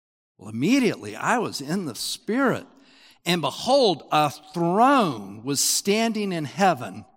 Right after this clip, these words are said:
and one sitting on that throne. And he who was sitting was like jasper stone and sardis in the appearance. And there was a rainbow around the throne, like a,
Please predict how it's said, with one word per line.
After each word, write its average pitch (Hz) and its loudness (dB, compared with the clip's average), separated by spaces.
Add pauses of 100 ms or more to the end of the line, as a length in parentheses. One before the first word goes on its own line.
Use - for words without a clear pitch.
(880)
and 160 0
one 269 4
sitting 247 0
on 214 -2
that 208 -2
throne. 247 -2 (1400)
And 185 -2
he 294 0
who 240 2
was 196 2 (180)
sitting 233 2
was 139 -4
like 143 -8
jasper 214 0
stone 107 -4
and 101 -14
sardis 226 0
in 123 -6
the 120 -10
appearance. 220 -4 (420)
And 220 4
there 262 6
was 240 2
a 214 6
rainbow 240 4
around 247 4
the 226 2
throne, 226 2
like 160 0
a, 170 2